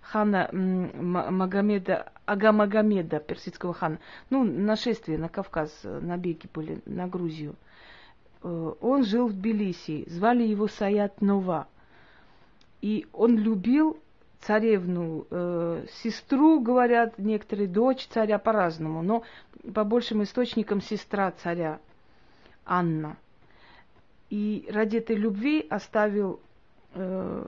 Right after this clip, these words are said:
вольготную жизнь, ушёл в монастырь, его изгнали, и он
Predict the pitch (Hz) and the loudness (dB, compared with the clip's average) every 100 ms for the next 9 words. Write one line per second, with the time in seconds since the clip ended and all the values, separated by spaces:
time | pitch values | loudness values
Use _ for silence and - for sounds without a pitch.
0 | - - 202 208 220 214 202 185 254 277 | -10 -2 0 2 0 0 0 2 0 0
1 | 233 - - 214 196 202 202 190 - 254 | -2 -6 -2 0 2 2 2 0 -2 -4
2 | 254 214 196 196 175 175 226 254 262 214 | -2 -2 -2 -2 -2 0 4 6 4 4
3 | 196 196 | 0 0